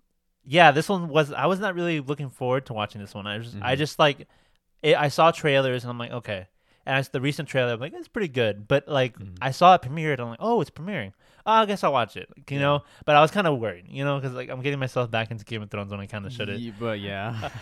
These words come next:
Speaker 1: <laughs> Uh, but I watched it. I'm like, "Wow, this is pretty good. I'm actually kinda liking this."
Speaker 2: Mm-hmm.
Speaker 1: And it's just, the acting is great. The, the,
Speaker 2: Yeah.
Speaker 1: the writing feels, like, back to, like, it's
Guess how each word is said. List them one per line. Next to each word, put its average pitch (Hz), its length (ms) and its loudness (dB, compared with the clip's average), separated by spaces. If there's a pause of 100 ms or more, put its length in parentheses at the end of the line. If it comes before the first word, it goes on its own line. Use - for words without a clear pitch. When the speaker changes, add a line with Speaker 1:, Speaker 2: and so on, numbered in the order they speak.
Speaker 1:
<laughs> 190 160 -4
Uh, 151 60 -2
but 160 180 6
I 160 80 2
watched 160 400 0
it. 165 40 -8
I'm 139 100 -12
like, 135 260 -12
"Wow, 151 200 -2
this 117 180 -14
is 127 340 -12
pretty - 320 -20
good. - 300 -10
I'm 113 80 -10
actually 135 240 -8
kinda 135 180 -8
liking 117 300 -10
this." 98 480 -12
Speaker 2:
Mm-hmm. - 100 -8
Speaker 1:
And 139 400 -4
it's - 320 -6
just, 160 460 2 (180)
the 127 320 -8
acting 139 960 -4 (760)
is 117 300 -8
great. 131 600 -2
The, 113 180 -4
the, 110 100 -14
Speaker 2:
Yeah. 87 140 -10
Speaker 1:
the 113 140 -4
writing 123 440 0
feels, 120 400 -6
like, 113 320 -6
back 104 280 -4
to, 123 160 -12
like, 104 340 -10
it's - 260 -20